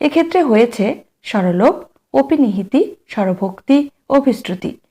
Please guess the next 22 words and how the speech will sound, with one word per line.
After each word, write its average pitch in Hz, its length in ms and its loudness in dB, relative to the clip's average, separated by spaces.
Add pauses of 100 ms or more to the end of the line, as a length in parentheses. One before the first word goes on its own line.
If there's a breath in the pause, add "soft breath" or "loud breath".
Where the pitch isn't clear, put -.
(260)
এখানে 202 300 -4
সঠিক 196 340 -6
আনসার 269 260 -2
হবে 302 200 2 (440)
এ, 214 120 4 (460)
স্বরলোপ। 180 440 -2 (800)
তিন 302 120 6
নম্বর 185 240 0
প্রশ্ন, 185 300 -6 (480 loud breath)
বাংলা 285 460 4
ধ্বনিমালাতে 233 840 0
নেই 196 280 2 (680)
আ 196 180 0 (560)
মূর্ধন্য, 226 460 0 (640)
তালিবর্ষ 190 460 -4 (480)
ম। 208 80 2 (640)
এখানে 320 320 2
সঠিক 220 360 -2
আনসার 190 260 -6
হবে 202 240 0 (360)
বি, 208 180 4 (340)
মূর্ধন্য। 202 460 -2